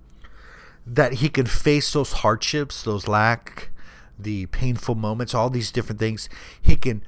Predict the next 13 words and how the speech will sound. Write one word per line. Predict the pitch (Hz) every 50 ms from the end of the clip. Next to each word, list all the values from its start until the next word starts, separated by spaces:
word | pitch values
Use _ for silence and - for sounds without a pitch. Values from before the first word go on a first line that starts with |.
| - - - - -
face | - - - 180 202 214 196 - -
those | - 117 98 95 98 123 - - - - - - - - - - - - - - - - - - - - - - - - - - - -
and, | 143 143 135 139 135 120 127
uh, | 113 110 - - 160
do | 123 104 - 139 131 131
all | 127 127 127
things. | 123 - - 123 101 87 90 90
That | 104 104
means | 110 107 104 - -
he | - 123 117
can | - - 104 95 92 98
maintain | 95 113 113 120 120 120 113 104 - - - 110 104 101 98
joy | 92 92 117 117 135 147 143 151 156 160 160